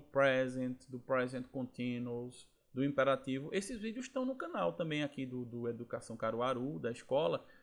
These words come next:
só que estão endereçados ao primeiro ano e ao segundo. Aí, pelo título, você pode ir lá e fazer uma aula também a mais, tá? Você vai pro céu, quem sabe disso, né? Quem faz aulas a mais, com certeza vai para o céu. Muito bem.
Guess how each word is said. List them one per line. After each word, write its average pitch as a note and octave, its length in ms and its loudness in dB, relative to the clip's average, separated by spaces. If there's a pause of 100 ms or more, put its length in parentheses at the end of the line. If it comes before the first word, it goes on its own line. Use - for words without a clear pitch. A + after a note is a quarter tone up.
só - 160 -2
que F#3 60 -12
estão A3 180 -4
endereçados G#3+ 500 0
ao G3+ 80 -2
primeiro A3 380 -2
ano G3 500 2
e - 120 0
ao F#2 80 2
segundo. F#3 500 -4
Aí, C#3 80 6
pelo A3+ 240 -2
título, A#3+ 340 -4
você B3+ 220 -4
pode F#3+ 300 0
ir F#3 40 0
lá D#3+ 240 4
e G#3 60 -2
fazer G3 300 -4
uma G3 160 0
aula E3 240 2
também D#3 240 0
a D3+ 80 2
mais, C3 440 2 (380)
tá? C3+ 340 4 (240)
Você C#3 240 -2
vai C#3 200 4
pro G#3 180 -4
céu, G3 380 8
quem D3 200 -2
sabe C#3 360 4
disso, F3+ 320 -4
né? D#3 240 0
Quem F3 300 -2 (200)
faz D#3+ 380 0
aulas E3+ 400 2
a F3+ 100 0
mais, E3+ 460 0
com A3 240 -4
certeza E3+ 760 -2
vai D3+ 200 -4
para D3 240 -4
o D3 80 -4
céu. - 440 -8 (440)
Muito G3 200 0
bem. - 220 0